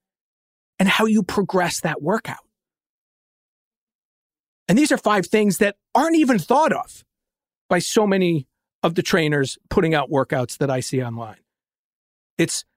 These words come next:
as hard as can be, as creative as can be. And by the way, number one, exercise selection. The number of risky combo moves I see now, especially holding a weight and bending over at the, uh, uh, hinging at the hip.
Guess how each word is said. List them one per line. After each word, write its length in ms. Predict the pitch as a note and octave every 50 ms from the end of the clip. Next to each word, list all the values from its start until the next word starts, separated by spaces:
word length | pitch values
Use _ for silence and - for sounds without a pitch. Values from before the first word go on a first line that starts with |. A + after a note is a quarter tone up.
| _ _ _ _ _ _ _ _ _
as 160 | - C#3+ C3
hard 340 | - - - - G#3+ B3+ B3+
as 120 | C4 B3 -
can 200 | - B3+ B3 G#3+
be, 480 | A3 A3+ G#3+ G3+ G3+ G3 F#3+ F#3+ F3 - _ _ _ _
as 160 | - A3 - -
creative 640 | - - - A3+ G#3 G#3 G#3+ A#3+ C4+ C4 A#3+ F3+
as 120 | E3+ D#3+
can 160 | - - D3+ C#3+
be. 140 | E3 F#3
And 80 | G3 E3+
by 160 | G3 A#3 B3+
the 80 | A#3 G#3+
way, 240 | A#3 C4 G#3+ D3 - _ _ _
number 240 | - F3+ B3 B3+ C4+
one, 280 | A3 F3 F3+ G#3 B3 A3
exercise 540 | F#3+ - - B3+ A#3 - - G#3 G#3+ F3+
selection. 640 | - - E3+ C#3 D3+ E3+ - - - C4+ C#4 D#4 E4 - _ _ _ _ _ _ _ _ _ _ _ _ _ _ _ _ _ _ -
The 60 | -
number 200 | C#4 F#4 G4 G4
of 120 | C#4 E3+ C#3+
risky 420 | C#3 D#3+ A3+ A#3+ - - B3 G#3+
combo 420 | F3+ - F#3 F3+ F#3 G3+ G3+ A#3 A#3
moves 320 | A3+ A3+ A#3+ C4+ B3+ G#3+
I 120 | A#3+ G#3
see 240 | F#3+ - - G3+ F#3+
now, 460 | F#3 D#3+ D#3 E3 F3 G3 A#3+ C#4+ D#4 F4+ A4 - _ _ _ _ _ _ _ _ _ _ _ _ _ _ _
especially 680 | - F#3 - - - - - C#4 D4+ - - B3 E4+ D#4
holding 460 | G#3+ F3 E3 F#3 G3+ A#3+ A#3 B3 G#3+
a 60 | F3+
weight 280 | D3 C#3 D3+ F3+ B3 B3+
and 140 | F3 D3
bending 340 | A#2+ D#3 D#3 F#3 G3 G#3+ G3+
over 260 | G3 G3 G3+ G#3+ G#3
at 120 | F#3+ E3+ -
the, 200 | F3 D#3+ C#3 A#2+ - - - - -
uh, 100 | - D3+ C#3+ -
uh, 220 | - D#3 D3+ - C3+
hinging 360 | C#3 - G3+ G#3+ A3+ A#3 A3
at 100 | F#3 -
the 80 | D#3 B2+
hip. 280 | A#2+ C#3 E3 A3 C4